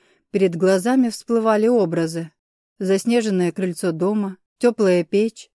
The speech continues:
Саяна, что смеялась, стараясь поймать кота. Она сияла солнечным лучиком, ворвавшимся в его серую жизнь. Он вздохнул, чувствуя, как легкая боль отдается в груди. Веки опустились, и он позволил воспоминаниям затопить себя полностью.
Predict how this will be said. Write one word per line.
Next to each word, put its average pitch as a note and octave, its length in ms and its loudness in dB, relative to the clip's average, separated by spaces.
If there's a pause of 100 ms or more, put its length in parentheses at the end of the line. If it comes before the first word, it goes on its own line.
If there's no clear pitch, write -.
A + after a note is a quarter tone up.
Саяна, A3+ 640 0
что A3 220 -4
смеялась, G#3+ 560 0
стараясь G#3 480 -4
поймать G3 420 -2
кота. F#3+ 400 -6 (640)
Она F#3+ 300 0
сияла B3+ 440 0
солнечным B3 640 0
лучиком, F3+ 540 -4 (100)
ворвавшимся F#3 760 -4
в - 20 -8
его F#3 280 -2
серую F#3+ 500 -2
жизнь. E3+ 500 -4 (760)
Он G3+ 180 -2
вздохнул, F#3+ 720 -2
чувствуя, F3 540 -8
как G3+ 180 -8
легкая G#3+ 460 -2
боль G3+ 240 -2
отдается F#3+ 520 -4
в F3+ 60 -8
груди. F3+ 480 -4 (560)
Веки G3+ 320 0
опустились, G3+ 800 -4
и A#3 120 -6
он B3+ 180 0
позволил G#3+ 500 0
воспоминаниям A3 840 -2
затопить A3 460 -2
себя G3+ 300 -2
полностью. E3 760 -6